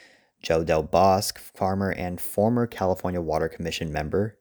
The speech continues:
and Tim Quinn, former executive director of A C W A and Metropolitan Water District deputy general manager. During the panel, two talks on organic citrus will take place in the San Joaquin Ballroom.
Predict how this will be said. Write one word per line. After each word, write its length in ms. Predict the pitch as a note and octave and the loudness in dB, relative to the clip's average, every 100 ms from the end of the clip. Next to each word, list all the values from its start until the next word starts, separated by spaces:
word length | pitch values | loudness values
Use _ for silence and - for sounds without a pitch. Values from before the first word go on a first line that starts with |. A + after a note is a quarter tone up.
| - | -2
and 260 | A2 G#2+ G2+ | 2 2 0
Tim 320 | - C3+ C#3 | -2 0 0
Quinn, 460 | C3 - D3 A2 D#2+ | -2 0 0 0 -2
former 400 | - F#2+ F#2 F#2 | -4 -2 0 0
executive 560 | E2+ E2 F2+ - F2 - | -2 -2 -2 -2 -6 -2
director 460 | E2+ E2+ - F#2+ | -2 -2 0 0
of 220 | - F#2 - | 2 -2 -2
A 140 | F2+ | -4
C 220 | - F#2+ | -2 -4
W 420 | D#2+ F2 F2 E2 D2+ | 0 0 2 0 2
A 260 | G2 F#2+ - | 2 2 0
and 260 | F2+ F2+ | -2 -4
Metropolitan 840 | E2 E2 F2+ - E2+ D#2+ - E2+ D#2+ | -6 -4 -4 -2 0 0 0 -6 0
Water 220 | G2 G#2 | 2 2
District 520 | F#2+ F#2 - A2 - | 0 0 0 -4 -2
deputy 420 | E2+ D#2+ D#2+ F2 | -2 -2 -6 -6
general 380 | F2+ D#2+ D2 D2+ | -4 -4 -4 -4
manager. 520 | D#2 G#2 F#2 - - _ _ _ - _ _ _ _ - | -2 0 0 -4 -6 _ _ _ -20 _ _ _ _ 0
During 220 | F#2+ F2+ | 0 0
the 60 | |
panel, 360 | - G2+ F#2+ G2+ | 0 0 2 2
two 300 | - - A#2 | 0 0 0
talks 440 | - G2+ G2+ - - | 0 0 0 0 -4
on 220 | F2 F2+ | -2 -2
organic 560 | F2+ E2+ E2+ E2 E2 | -2 -2 -2 -2 -4
citrus 420 | - A2+ - A2+ - | 0 0 2 0 0
will 120 | E2+ | -4
take 280 | - F2 - | -2 -6 -2
place 320 | F2 E2+ - | -2 0 -2
in 200 | F2 E2 | -4 -6
the 100 | D#2+ | -4
San 340 | - F2 D#2+ | -2 -2 0
Joaquin 460 | D#2+ D#2+ - G2 G#2+ | -2 -4 -2 0 2
Ballroom. 520 | E2+ D#2+ D#2 F2 | 2 2 0 -2